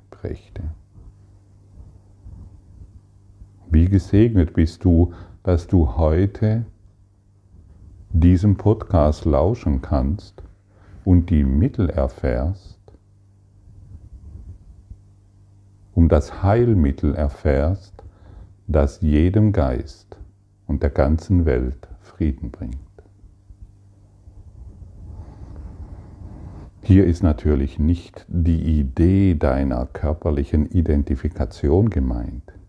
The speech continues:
Hier ist dein heiliger Geist, dein reiniger, dein reiner Geist gemeint. Hier wird deine Heiligkeit angesprochen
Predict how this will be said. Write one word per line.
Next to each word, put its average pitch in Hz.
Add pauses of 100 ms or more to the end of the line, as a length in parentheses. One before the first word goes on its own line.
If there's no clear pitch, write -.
Hier 95
ist -
dein 65
heiliger 82
Geist, 85
dein 67
reiniger, 73 (100)
dein 67
reiner 78
Geist 80
gemeint. 58 (680)
Hier 85
wird 78
deine 71
Heiligkeit 76
angesprochen 65